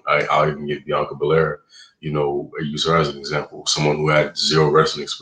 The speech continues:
experience coming into the business. And now she's, we know who she is now. And I feel like, see, you, you have to be athletic. You have to have it. And I feel like Eva Marie just, for me, isn't really cutting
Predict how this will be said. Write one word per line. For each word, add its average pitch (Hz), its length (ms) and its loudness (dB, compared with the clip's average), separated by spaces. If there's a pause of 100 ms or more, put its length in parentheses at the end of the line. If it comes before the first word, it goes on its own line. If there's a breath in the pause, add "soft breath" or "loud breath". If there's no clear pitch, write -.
experience - 460 -4
coming 69 220 -4
into 80 220 -2
the 69 80 -12
business. 73 580 -4 (400 loud breath)
And 73 160 -2
now 73 320 4
she's, 73 640 -2
we 73 120 -2
know 76 280 4
who 76 60 -2
she 78 240 2
is 73 120 0
now. 80 260 4
And 76 100 2
I 73 80 2
feel - 200 0
like, - 260 2 (580 loud breath)
see, - 200 0
you, 80 160 0
you 78 280 -2
have 73 280 0
to 73 60 -6
be 78 80 2
athletic. 73 420 0
You 71 60 -6
have 71 240 -2
to 67 80 -2
have 73 260 2
it. - 100 2
And 73 100 -4
I 71 80 -4
feel 73 200 -2
like 73 140 -6
Eva 76 160 -4
Marie 73 340 0
just, 71 300 -2
for 78 100 -6
me, 76 260 0
isn't 71 200 -4
really 71 160 -6
cutting - 340 -4